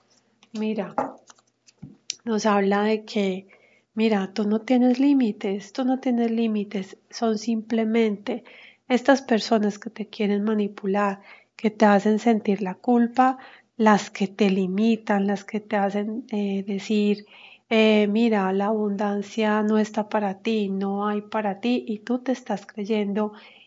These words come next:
esa historia. Así que reconsidera todo esto, todo esto que te dicen, y todas estas personas que aparentan ser algo completamente diferente y que son nocivas para ti,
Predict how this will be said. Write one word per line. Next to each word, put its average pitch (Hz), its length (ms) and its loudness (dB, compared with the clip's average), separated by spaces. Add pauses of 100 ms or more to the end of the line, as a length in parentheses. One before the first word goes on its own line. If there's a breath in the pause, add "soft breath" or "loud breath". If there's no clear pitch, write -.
(160 loud breath)
esa 220 500 0
historia. 214 640 0
Así 196 240 -4
que 220 260 0
reconsidera 196 1000 -4
todo 220 320 2
esto, 233 640 2
todo 226 120 0
esto 220 240 -2
que 226 120 -2
te 220 140 -4
dicen, 202 400 2 (460 loud breath)
y 214 160 2
todas 339 480 8
estas 302 340 2
personas 202 800 -2 (300 soft breath)
que - 140 -2
aparentan 214 760 2
ser 226 540 2
algo 220 500 2
completamente 202 1200 -4
diferente 202 680 -4
y 220 40 -4
que 208 200 -10
son 185 280 -8
nocivas 202 560 -4
para 190 300 -8
ti, 269 340 -2